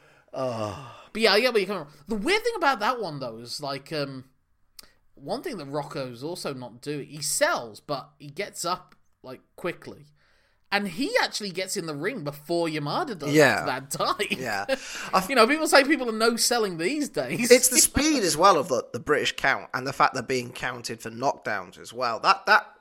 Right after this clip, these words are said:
Speaker 1: really does help with the pacing of the match.
Speaker 2: Yeah.
Speaker 1: 'Cause you can't be down for long. You just, it doesn't work <laughs> that way.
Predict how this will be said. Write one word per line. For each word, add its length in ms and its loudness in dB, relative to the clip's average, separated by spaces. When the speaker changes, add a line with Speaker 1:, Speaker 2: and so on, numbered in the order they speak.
Speaker 1:
really 380 4
does 180 -4
help 480 -6
with 380 -10
the 80 -10
pacing 480 -6
of 160 -8
the 100 -8
match. 500 -8
Speaker 2:
Yeah. 180 0
Speaker 1:
'Cause 140 2
you 60 0
can't 380 12
be 100 -4
down 320 4
for 160 -2
long. 280 -2
You 100 -8
just, 320 -2
it 100 -8
doesn't 320 -4
work 300 6
<laughs> 0 -
that 180 -6
way. 220 -8